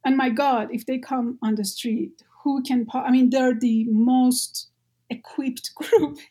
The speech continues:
in Iran as far as military goes. And I talk about military over and over because at these moments, it's not about rhetoric anymore. It, I mean, the, the war becomes to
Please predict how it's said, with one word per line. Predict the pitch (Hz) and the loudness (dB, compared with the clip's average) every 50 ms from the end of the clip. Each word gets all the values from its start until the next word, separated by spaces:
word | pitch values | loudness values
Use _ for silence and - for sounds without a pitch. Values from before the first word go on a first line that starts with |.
| - 359 - | -10 -4 -4
in | 330 254 | -2 -2
Iran | 302 262 220 247 233 220 240 247 254 _ _ _ _ _ - | -2 -2 -2 -2 -4 -4 -8 -10 -14 _ _ _ _ _ -8
as | - 233 233 | -8 -8 -6
far | - 285 254 | -2 -2 0
as | 240 226 | 0 2
military | 254 247 240 226 - 226 220 226 | 2 0 0 0 -2 -4 -4 -2
goes. | - 220 214 214 | -2 -2 -2 0
And | 277 262 269 | 0 0 0
I | 262 | 0
talk | 254 - 294 285 - | 0 -2 -2 -2 -2
about | 311 - 269 269 254 | -2 0 0 2 2
military | 262 262 254 262 254 - 262 262 247 247 - - | 2 2 2 0 0 -2 -4 -2 -2 -2 -2 -2
over | 262 247 247 247 240 | -2 -2 0 0 0
and | 240 247 | 0 0
over | 269 277 254 247 | 0 2 0 -2
because | 226 240 247 - 262 254 - | -2 -2 -2 -2 -2 -2 -2
at | 254 - - - | -4 -4 -4 0
these | 247 247 254 254 247 | 2 2 2 4 2
moments, | 247 240 247 254 254 226 220 208 208 202 - - _ - - - _ _ - | 2 2 4 4 4 2 2 0 -4 -6 -8 -10 _ -20 -20 -20 _ _ -8
it's | - - - | -8 -4 -2
not | 285 269 247 | 0 0 0
about | 233 233 226 214 202 | 0 0 0 -2 -2
rhetoric | 220 214 208 202 - - - - - | -2 -2 -4 -4 -6 -8 -8 -8 -8
anymore. | 214 - - 220 220 - 349 - _ _ - | -8 -6 -6 -6 -8 -8 -10 -14 _ _ -4
It, | 262 233 233 - - | -2 -2 -2 -2 -4
I | - | -6
mean, | 247 233 226 220 208 | -4 -2 0 0 0
the, | 226 220 226 _ - | 0 -2 -4 _ -4
the | 240 226 | -2 -2
war | 220 220 240 247 277 302 311 320 | 0 0 0 0 2 2 0 0
becomes | - 285 254 - - 247 240 240 233 226 220 226 - - - - - - | -2 -6 -8 -6 -4 -4 -2 0 0 -2 -2 -4 -6 -8 -10 -8 -6 -2
to | 247 240 233 226 220 | -2 0 0 0 -2